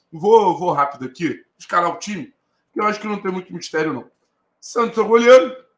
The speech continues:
zagueiro pela direita aqui é o Pedro Henrique,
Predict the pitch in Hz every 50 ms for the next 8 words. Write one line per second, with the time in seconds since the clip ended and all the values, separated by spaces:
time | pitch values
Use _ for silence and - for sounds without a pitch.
0 | _ _ _ _ _ _ _ _ _ _ _ 220 185 196 185 - - 156 175 180
1 | 185 180 175 175 170 - - 170 175 170 165 160 156 156 147 151 151 147 151 151
2 | 143 - - 143 127 - - 143 135 127 131 - _ - - - 156 156 - 151
3 | 151 160 170 165 147 160 202 226 220 - -